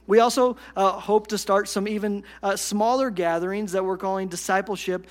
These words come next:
groups. And, and, uh, we don't have all the details on that yet, but we're hoping, uh, that we'll have a very clear, "Hey, here are some discipleship, um, smaller areas." Now we're doing that through our life groups. We're doing that through our rooted group as well. But this would be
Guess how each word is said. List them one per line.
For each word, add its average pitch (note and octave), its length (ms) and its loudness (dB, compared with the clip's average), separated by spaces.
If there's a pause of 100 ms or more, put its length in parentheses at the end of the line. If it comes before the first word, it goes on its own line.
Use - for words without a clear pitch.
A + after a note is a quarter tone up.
(200)
groups. F3+ 400 0
And, G3 240 -2
and, F#3+ 280 -6 (180)
uh, F#3 180 2
we G#3+ 100 0
don't A#3 120 0
have G#3 160 0
all G3+ 180 2
the G#3+ 120 0
details G#3 480 -2
on G3 120 -2
that F#3+ 180 -2
yet, F#3 280 -2
but F#3+ 80 -2
we're F#3+ 140 2
hoping, G#3 480 -4 (240)
uh, F#3+ 220 0
that F#3 200 -2
we'll F#3+ 200 0
have F#3 180 0
a F#3 40 -2
very F#3 260 -2
clear, G3 520 -2 (120)
"Hey, G3 180 0
here G3+ 260 0
are G3+ 80 0
some F#3+ 220 -6
discipleship, F#3 800 -4 (300)
um, D#3 400 -2 (180)
smaller G#3+ 800 0 (280)
areas." F#3 580 0 (220)
Now F#3+ 140 2
we're F#3+ 120 2
doing G#3+ 280 -2
that G3 200 -4
through G#3 240 0
our G3 140 2
life F3 260 0
groups. F3 260 -8
We're F3 60 -8
doing F#3 220 -4
that F#3 180 -8
through F#3+ 220 -2
our F3+ 100 -2
rooted F3+ 440 -4 (220)
group F#3 260 -2
as E3 140 -6
well. F3 240 0
But E3+ 140 -6
this F3 180 -4
would F3 140 -4
be F3+ 280 -6